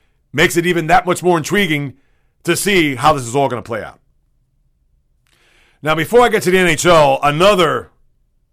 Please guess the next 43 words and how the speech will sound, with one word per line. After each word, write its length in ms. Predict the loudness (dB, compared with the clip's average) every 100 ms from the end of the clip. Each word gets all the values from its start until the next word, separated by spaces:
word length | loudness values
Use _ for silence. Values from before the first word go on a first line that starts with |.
| _ -6
mea 220 | 0 0
culpa 340 | 0 -2 -2
here. 320 | -10 -10 -12 _ _ _ _ _ _ _ _ _ _ _ _ _ _ 0
I 120 | 2
gotta 200 | 4 2
go 100 | 2
back 300 | 2 2 2
to 580 | 0 0 0 -2 -6 -12 _ _ _ _ _ _ _ _ _
what 180 | 0 0
I 60 | 2
said 180 | 0
before 360 | 0 0 2 4
about 260 | 4 0 0
Saint 200 | -2 0
Mary's 480 | 2 2 2 -2
and 80 | -4
then 100 | -6
Saint 240 | -6 -6 0
Peter's 640 | 0 2 0 -2 -2 -4
and 260 | -6 -8 -16 _ _ _
all 200 | 2 2
the 100 | 2
Saints 300 | 0 0 0
that 100 | 0
I 60 | 2
have 120 | 0
mixed 220 | -2 -2
up, 160 | 0 0
or 160 | -2 -2
Saint 240 | -4 0
Mary's 340 | 0 2 0
for 80 | -2
that 140 | -2 0
matter. 380 | 0 0 -2 -8 _ _ _ _
And 160 | -4 -2
then 140 | -2
now, 560 | 2 4 4 2 0 -8 _ -6
when 160 | -2
I 80 | 0
mentioned 400 | 0 0 0 -2
the 160 | -2 -2
Jameer 340 | -2 0 2
Nelson, 640 | 2 0 0 -2 -2 -8